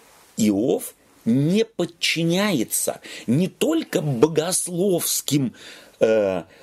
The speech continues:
скажем так, положениям того времени, которые из уст его друзей ему внушаются. Он не подчиняется и социальным закономерностям.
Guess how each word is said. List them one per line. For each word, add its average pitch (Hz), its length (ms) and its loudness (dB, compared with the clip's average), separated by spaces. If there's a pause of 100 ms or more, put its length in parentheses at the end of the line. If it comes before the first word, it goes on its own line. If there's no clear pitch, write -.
скажем 113 460 -2
так, 107 300 0 (240)
положениям 131 1120 2
того 110 320 0
времени, 117 680 0 (380)
которые 139 400 0
из 127 220 -4
уст 175 420 0
его 131 360 0 (200)
друзей 160 680 0
ему 131 300 0
внушаются. 123 1000 -2 (580)
Он 247 380 0
не 220 100 2
подчиняется 190 1120 -2 (100)
и 180 240 0 (260)
социальным 277 1040 -2
закономерностям. 123 1120 -4